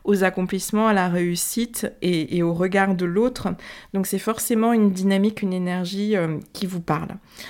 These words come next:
Si vous voulez, j'ai consacré tout un épisode en novembre dernier à ce transit, euh, de Vénus en Capricorne. C'est l'épisode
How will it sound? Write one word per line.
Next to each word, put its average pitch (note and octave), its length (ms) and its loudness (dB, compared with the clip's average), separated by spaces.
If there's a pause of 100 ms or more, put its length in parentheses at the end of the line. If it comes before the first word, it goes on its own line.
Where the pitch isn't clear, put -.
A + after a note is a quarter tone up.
(420)
Si - 280 -2
vous A3+ 180 2
voulez, B3 220 4
j'ai A#3 380 4
consacré A3 520 0
tout C4 160 -4
un C#4 140 4
épisode G#3+ 420 2
en G3 80 2
novembre G3 440 2
dernier F#3+ 380 2
à F#3+ 100 2
ce F3 180 -2
transit, F#3+ 840 -4
euh, D#3+ 240 -2
de D#3+ 160 -4
Vénus F#3+ 460 0
en F#3+ 100 0
Capricorne. F#3 600 -2
C'est A3 120 -2
l'épisode F3 540 -2